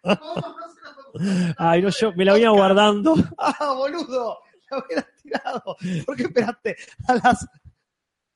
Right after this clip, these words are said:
Speaker 1: <laughs> ¿Qué hora es?
Speaker 2: Y doce menos diez ya.
Speaker 1: Doce menos diez
Speaker 2: Si no
Speaker 1: para
Speaker 2: lo
Speaker 1: tirar.
Speaker 2: tiraba ahora era nunca.
Speaker 1: Hicimos noticia con Ryan Gosling, estamos hablando de Goblin.
Speaker 2: <laughs>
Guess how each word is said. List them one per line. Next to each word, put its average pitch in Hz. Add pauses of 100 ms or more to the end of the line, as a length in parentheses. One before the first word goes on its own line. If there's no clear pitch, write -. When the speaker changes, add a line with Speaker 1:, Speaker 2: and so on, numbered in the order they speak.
Speaker 1:
<laughs> 170
¿Qué -
hora 226
es? 247
Speaker 2:
Y 190
doce 214
menos 180
diez 180
ya. 320
Speaker 1:
Doce 254
menos 254
diez 240
Speaker 2:
Si 196
no 196
Speaker 1:
para 226
Speaker 2:
lo 220
Speaker 1:
tirar. 208
Speaker 2:
tiraba 220
ahora 220
era 180
nunca. 156
Speaker 1:
Hicimos 285
noticia 277
con 269
Ryan 277
Gosling, 226
estamos 277
hablando 254
de 233
Goblin. 262
Speaker 2:
<laughs> 151